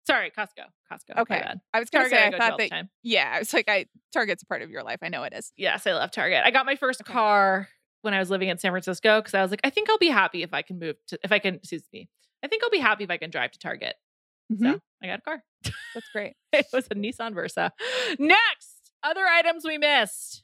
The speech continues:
Speaker 2: Mm-hmm.
Speaker 1: Architectural Digest kept on being itself.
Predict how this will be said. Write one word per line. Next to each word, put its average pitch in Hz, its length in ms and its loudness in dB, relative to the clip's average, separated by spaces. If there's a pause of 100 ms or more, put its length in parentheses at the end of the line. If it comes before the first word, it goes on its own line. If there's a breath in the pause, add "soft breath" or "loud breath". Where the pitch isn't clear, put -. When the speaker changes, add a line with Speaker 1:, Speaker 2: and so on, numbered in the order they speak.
(160)
Speaker 2:
Mm-hmm. 233 200 2
Speaker 1:
Architectural 302 480 2
Digest 226 480 2
kept 220 120 -6
on 233 120 -4
being 233 180 -4
itself. 185 460 4